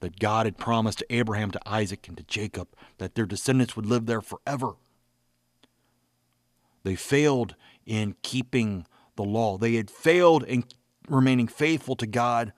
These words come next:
so God punished them by sending them away. But it was not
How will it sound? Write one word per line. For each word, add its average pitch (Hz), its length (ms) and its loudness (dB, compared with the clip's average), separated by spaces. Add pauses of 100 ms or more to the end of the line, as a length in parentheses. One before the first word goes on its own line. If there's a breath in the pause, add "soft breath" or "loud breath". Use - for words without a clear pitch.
(120)
so - 140 -2
God 113 240 0
punished 143 340 2
them 104 140 -2
by 101 80 -2
sending 101 320 -2
them 92 100 -4
away. 98 460 -2 (1120 soft breath)
But 98 120 -4
it 92 60 -6
was 98 180 -8
not 101 340 -6